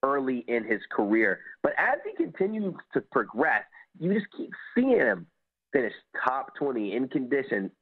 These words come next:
in contention. And, and in his, in his first three tournaments of two thousand twenty-three, he doesn't have a finish that's worse than, worse than T twenty-one. He's gained twenty-four point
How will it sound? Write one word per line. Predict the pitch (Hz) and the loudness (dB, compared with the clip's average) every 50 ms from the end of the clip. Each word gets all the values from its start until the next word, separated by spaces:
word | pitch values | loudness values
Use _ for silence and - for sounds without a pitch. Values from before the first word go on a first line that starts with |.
| _ | _
in | - 131 131 127 | 2 2 2 2
contention. | - 139 127 123 - 151 147 147 - 131 110 - - - - - - - - | 2 0 0 2 2 0 0 2 2 -2 -2 -2 -6 -14 -14 -12 -8 0 0
And, | - 147 | 2 2
and | 135 175 156 160 170 151 | 2 2 2 2 2 2
in | 196 | 2
his, | 226 202 160 135 147 - 175 | 2 0 0 0 2 2 4
in | 220 247 | 2 2
his | 226 - - _ _ _ _ _ _ | 0 -2 -4 _ _ _ _ _ _
first | - 175 196 196 - - _ | 0 0 0 -4 -6 -10 _
three | 143 156 160 151 | -2 -2 -2 -2
tournaments | 147 - - 135 131 135 135 135 131 - | -2 0 2 2 4 4 2 0 0 -2
of | 113 98 _ | -6 -4 _
two | - 135 | 0 2
thousand | 127 120 117 113 113 110 | 4 4 4 2 0 0
twenty-three, | 101 - 110 107 104 - 104 110 110 110 _ _ _ _ _ | 0 2 2 2 0 2 2 2 2 2 _ _ _ _ _
he | 131 | 0
doesn't | 120 123 143 151 156 165 156 | 0 2 -2 0 0 0 2
have | 156 147 143 123 120 | 2 0 0 0 -2
a | 110 101 _ _ _ _ _ | -2 -2 _ _ _ _ _
finish | - 123 127 127 123 - | -2 0 0 0 0 2
that's | 113 98 - - | 0 0 0 -4
worse | 85 92 98 107 113 110 _ - | -2 0 2 2 2 0 _ 0
than, | 101 98 87 - _ _ _ _ | 0 0 0 -4 _ _ _ _
worse | 127 120 135 139 - - | 2 2 2 2 0 -2
than | 104 95 90 - - | -2 -2 -2 -6 -4
T | 117 117 | -4 -4
twenty-one. | 113 - - 120 117 104 92 92 95 101 117 147 - _ _ - - - _ _ | -2 0 0 2 2 2 4 4 4 2 2 0 -6 _ _ -20 -20 -20 _ _
He's | 190 185 156 - - | 0 0 0 0 0
gained | 170 190 196 196 180 160 131 - - - _ _ _ _ _ _ _ _ - - | 2 2 4 4 4 2 0 -4 -8 -20 _ _ _ _ _ _ _ _ 0 2
twenty-four | 202 226 247 269 226 196 - _ - 190 196 196 185 180 | 2 2 4 0 -2 -2 -2 _ 0 4 4 4 4 2
point | 185 - - 175 170 156 131 | 0 0 2 2 2 2 -2